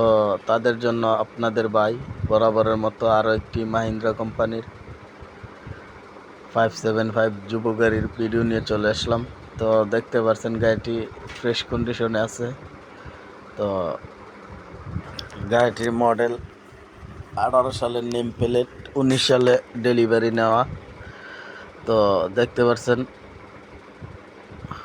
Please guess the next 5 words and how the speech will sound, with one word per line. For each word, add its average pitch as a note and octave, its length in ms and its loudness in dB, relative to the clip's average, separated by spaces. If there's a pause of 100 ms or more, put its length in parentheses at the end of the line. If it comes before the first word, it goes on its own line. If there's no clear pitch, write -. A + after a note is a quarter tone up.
(300)
ফ্রেশ B2+ 220 0 (100)
কন্ডিশনে A#2+ 560 2
আছে A#2+ 200 -2 (100)
গাড়িটি, A#2 340 0 (880)
বনাট G#2+ 300 2